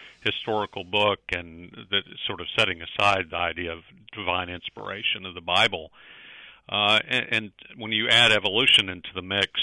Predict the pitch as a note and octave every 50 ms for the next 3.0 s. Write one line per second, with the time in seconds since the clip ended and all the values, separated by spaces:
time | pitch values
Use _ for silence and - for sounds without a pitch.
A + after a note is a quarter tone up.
0 | - - - G#2+ G2+ F#2+ F#2 F#2+ G2 - - - A2+ F#2 - - G#2 F#2+ - A2+
1 | F#2+ - - - - F#2 F#2 G2+ G#2+ G#2+ G#2 F2 E2 F2+ - - - G#2 F#2+ G2+
2 | G2+ - - G2+ F#2 E2+ D#2+ _ - - F#2+ G2 G#2+ G#2+ G2+ - - G2 E2+ D#2+